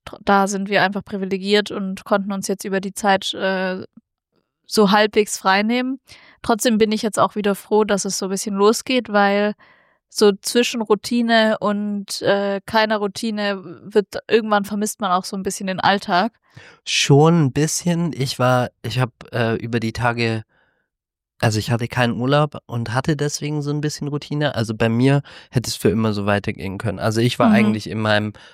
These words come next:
Speaker 2: so Optimalzustand. Aber das Ding mit sowas ist ja immer, irgendwann wird man, irgendwann wird man überdrüssig. Bei mir war es jetzt vielleicht eine bisschen ausgewogenere Mischung.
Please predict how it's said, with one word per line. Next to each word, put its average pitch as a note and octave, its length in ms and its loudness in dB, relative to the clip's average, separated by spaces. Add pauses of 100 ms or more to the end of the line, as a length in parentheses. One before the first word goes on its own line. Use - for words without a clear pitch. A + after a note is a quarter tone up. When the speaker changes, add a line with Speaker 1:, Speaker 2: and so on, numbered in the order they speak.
Speaker 2:
so G2+ 460 4 (680)
Optimalzustand. G#2+ 1120 0
Aber A2 180 0
das A2+ 200 -2
Ding C#3 240 4
mit A#2+ 140 0
sowas B2 340 2
ist A2+ 200 -4
ja G#2 120 4
immer, A#2+ 300 0 (580)
irgendwann A#2+ 380 2
wird A2 160 -4
man, G#2 220 -4 (120)
irgendwann A2+ 380 4
wird G#2+ 160 -4
man G#2+ 140 -6
überdrüssig. G#2 680 -10 (420)
Bei A2+ 120 4
mir B2 240 4
war A#2 100 4
es A2 120 -4
jetzt - 200 -10
vielleicht A2+ 400 -4
eine A2+ 120 -2
bisschen A2 480 -2 (320)
ausgewogenere B2+ 840 2
Mischung. E3 560 0